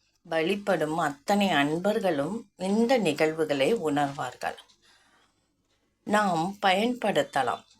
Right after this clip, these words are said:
ஏன் நெருக்கடிகள் மட்டும் பயன்படுத்த வேண்டும்?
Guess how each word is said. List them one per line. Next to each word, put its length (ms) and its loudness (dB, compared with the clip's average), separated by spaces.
ஏன் 460 4
நெருக்கடிகள் 1300 2
மட்டும் 580 -2
பயன்படுத்த 760 0
வேண்டும்? 480 -6